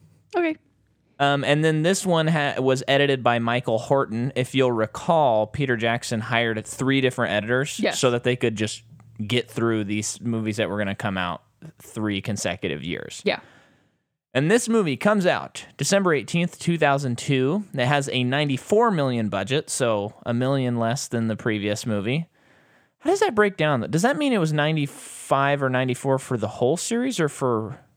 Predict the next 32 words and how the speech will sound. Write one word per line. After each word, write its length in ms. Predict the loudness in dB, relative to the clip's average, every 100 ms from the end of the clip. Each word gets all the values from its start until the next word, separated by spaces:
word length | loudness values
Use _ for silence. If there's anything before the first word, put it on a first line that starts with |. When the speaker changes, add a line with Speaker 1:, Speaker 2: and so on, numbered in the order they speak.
| _
Speaker 2:
I 80 | 0
think, 280 | 2 0 -2
each 260 | -2 -2 -2
movie? 400 | -4 -4 -8 -12 _
Speaker 1:
That's 160 | 2 4
Speaker 2:
That 40 |
Speaker 1:
gotta 200 | 4 2
be 120 | 0 -6
each 180 | -8 -6
movie. 340 | -4 -4 -4 0
That, 240 | 2 2
that, 140 | -2 -2
you 140 | -2
can't 320 | -2 -2 -2
do 140 | -2 -4
three 240 | -4 -4
movies 360 | -2 -2 -2 -4
on 140 | -2
that 180 | -4 -4
budget. 400 | -4 -4 -4 -4 2
Speaker 2:
That 60 | 4
would 100 | 4
Speaker 1:
You 80 |
Speaker 2:
be 40 | 0
Speaker 1:
just 80 | -2
Speaker 2:
insane. 200 | -2 -2
Speaker 1:
can't. 380 | -4 -6 -6 2
Speaker 2:
That 100 | 2
would 100 | 2
be 100 | -4
insane. 440 | -8 -12 -16 -18 -18 _ _ _ _ 0
Um, 440 | 2 4 2 0